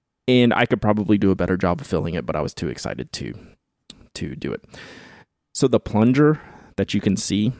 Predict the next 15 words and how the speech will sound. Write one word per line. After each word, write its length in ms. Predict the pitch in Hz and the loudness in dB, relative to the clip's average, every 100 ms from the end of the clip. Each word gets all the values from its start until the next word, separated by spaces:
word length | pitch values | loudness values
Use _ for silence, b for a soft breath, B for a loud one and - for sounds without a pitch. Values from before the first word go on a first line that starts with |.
| B _ _ _ - | B _ _ _ -4
on 140 | 104 | -2
the 80 | 92 | -2
Sailor 460 | - 90 90 113 117 B - | -2 0 2 2 0 B -16
that 100 | - | -6
they 80 | 90 | -4
use 420 | 87 101 110 - _ | -2 0 0 -4 _
is 520 | 95 92 90 85 78 | -2 0 0 -2 -4
this 220 | - 95 101 | -4 -4 -4
weird 340 | 82 165 214 | 0 2 2
little 260 | 165 - 107 | 0 0 -2
plastic 760 | - - 101 107 - 101 - | -4 -6 -4 -4 -4 -4 -4
nubbin 640 | - 87 87 104 110 139 - - | -4 -4 -2 0 0 0 -4 -4
<laughs> 100 | - | -2
looking 300 | 160 151 135 | 0 -2 0
thing. 320 | 165 170 | 0 0